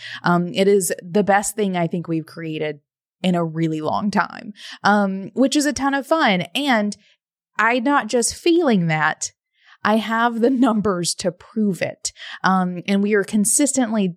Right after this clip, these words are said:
tweaking and testing and changing as we keep up with those metrics for that. So we are looking at subscribers, sub-, subscriber growth,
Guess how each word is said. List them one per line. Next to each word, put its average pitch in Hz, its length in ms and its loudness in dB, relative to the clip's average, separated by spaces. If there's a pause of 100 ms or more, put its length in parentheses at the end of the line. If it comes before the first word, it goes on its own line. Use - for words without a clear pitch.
(220)
tweaking 226 480 0
and 180 160 -2
testing 180 400 -4
and 170 100 -6
changing 151 560 -6
as 185 360 2
we 160 540 -2
keep - 280 -2
up 330 180 0
with 196 120 0
those 170 280 2 (120)
metrics 190 600 -2 (380)
for 262 180 4
that. 170 180 0
So 233 100 -2
we 277 120 2
are 320 100 4
looking 226 240 2
at - 140 0
subscribers, 208 680 0
sub-, 190 140 -8 (100)
subscriber 165 640 -2
growth, 202 540 0